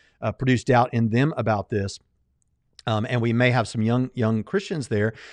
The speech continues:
then, then, uh, we're obviously going to want to address that in some way. We're gonna want to, uh,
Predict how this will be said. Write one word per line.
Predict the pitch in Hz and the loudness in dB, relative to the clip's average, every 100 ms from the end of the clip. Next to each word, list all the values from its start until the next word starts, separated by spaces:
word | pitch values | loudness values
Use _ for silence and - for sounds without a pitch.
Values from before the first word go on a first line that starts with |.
| - | -4
then, | 139 165 165 | 0 0 0
then, | 151 143 147 | 0 0 -2
uh, | 147 | -6
we're | 160 165 | 2 4
obviously | 180 165 175 151 147 | 4 4 2 2 2
going | 139 135 | 2 2
to | 127 | 2
want | 131 131 | -2 -2
to | |
address | 117 117 113 | 0 0 -2
that | 117 | -4
in | 107 | -6
some | 104 107 | -6 -6
way. | 92 | -8
We're | 101 | -12
gonna | 110 | -10
want | 110 117 131 | -6 -8 -8
to, | 123 113 104 _ - _ - | -2 -2 -2 _ -20 _ -8
uh, | 101 98 | -6 -8